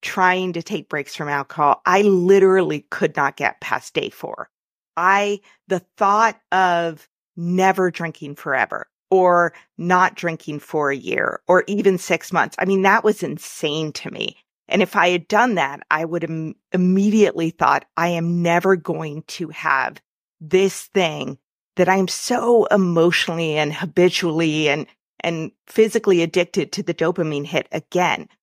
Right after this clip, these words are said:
So what I've found is it does really help to set smaller goals and to celebrate them, to even get you started, to see how much it's impacting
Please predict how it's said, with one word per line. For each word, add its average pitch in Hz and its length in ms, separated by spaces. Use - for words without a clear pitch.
So 190 400
what 185 240
I've 185 240
found 165 340
is 165 180
it 175 120
does 185 420
really 185 300
help 170 560
to 214 220
set 196 400
smaller 175 680
goals 156 600
and 175 180
to 170 280
celebrate 175 880
them, 151 240
to - 180
even 233 380
get 180 220
you 143 160
started, 147 640
to 180 160
see 208 380
how 190 180
much 160 280
it's - 200
impacting 156 720